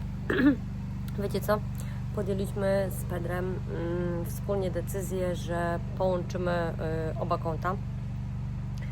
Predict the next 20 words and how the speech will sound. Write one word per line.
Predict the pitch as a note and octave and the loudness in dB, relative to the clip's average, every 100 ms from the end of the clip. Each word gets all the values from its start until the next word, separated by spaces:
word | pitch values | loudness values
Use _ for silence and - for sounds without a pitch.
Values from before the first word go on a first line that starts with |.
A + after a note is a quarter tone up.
| - - - - - - F3+ F3 F3 F3 F3 D#3+ | -4 -4 -4 -4 -4 2 4 6 6 6 4 2
w | - | -2
sensie, | - F#3 F3+ F3 - F#3 F3+ F3+ F3+ F#3+ F3+ | 0 2 2 2 0 0 0 2 2 2 4
<laughs> | E3 D#3 - - | 2 0 -2 -2
kto | G#3 G3+ | 0 2
wie, | G3 | 2
to | F#3+ | 0
wie, | F3+ F#3+ F#3 | 2 4 6
że | F#3+ | 6
mamy | F#3+ F3 E3 | 6 6 4
dwa. | D#3+ G#3 - - - - - - - - | 2 2 0 -4 -4 -4 -4 -6 -6 -2
Jedno | F3 F3 F3 F3 | 2 2 2 4
jest, | F3 F3 F3 - | 4 4 2 0
y, | D#3 E3+ E3+ | 4 6 6
wędkarskie, | D#3+ F3+ - F3 - - E3+ - | 6 4 4 -2 -2 -2 0 2
a | E3 E3 D#3+ D#3+ | 4 4 4 2
drugie | E3 D#3+ E3 D#3 D#3 | 0 2 4 4 4
jest, | D#3 D3+ D3+ - - | 4 4 2 -2 -2
y, | - D3 D3 D3 D3 D3 C#3+ C#3+ - | 0 2 2 2 0 0 0 -2 -4
takie | D3 D#3 | -2 0
ogródkowe. | E3 E3 - - - F3 E3 D#3+ D#3+ D#3 F#3+ B3 | 2 0 -2 -4 4 8 8 8 4 6 6 6